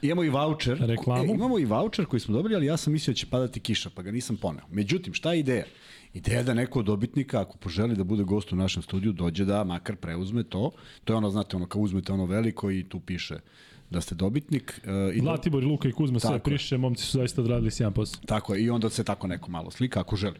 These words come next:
Speaker 1: Ako ne želite, nije nikakav problem, ali onako zgodno je zbog druženja, zato što, e, je danas bio jedan neverovatan moment, jutros stiže mi mail i kaže, m, "Poštovanje, Kuzma, samo da provjerim da nije neka šala", i pošalje mi screenshot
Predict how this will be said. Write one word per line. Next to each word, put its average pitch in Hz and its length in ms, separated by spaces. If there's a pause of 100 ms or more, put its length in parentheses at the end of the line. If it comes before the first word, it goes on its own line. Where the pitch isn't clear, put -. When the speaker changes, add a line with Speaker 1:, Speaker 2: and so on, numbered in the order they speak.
(160)
Speaker 1:
Ako 90 260
ne 85 100
želite, 87 380
nije 90 140
nikakav 90 280
problem, 110 320
ali 117 220 (200)
onako 110 280 (120)
zgodno 101 300
je 98 40
zbog 92 160
druženja, 90 420
zato 104 280
što, 110 260 (1040)
e, 104 60 (680)
je 101 80
danas 117 280
bio 123 140
jedan 117 180
neverovatan 101 680
moment, 117 460
jutros 135 580
stiže 107 360
mi 95 140
mail 123 400 (100)
i 101 180
kaže, 107 360 (220)
m, 98 540
"Poštovanje, 107 380
Kuzma, 113 300
samo 120 180
da 120 60
provjerim 123 300
da 113 60
nije 123 160
neka 117 220
šala", 101 360
i 82 60
pošalje 110 380
mi 107 100
screenshot 113 600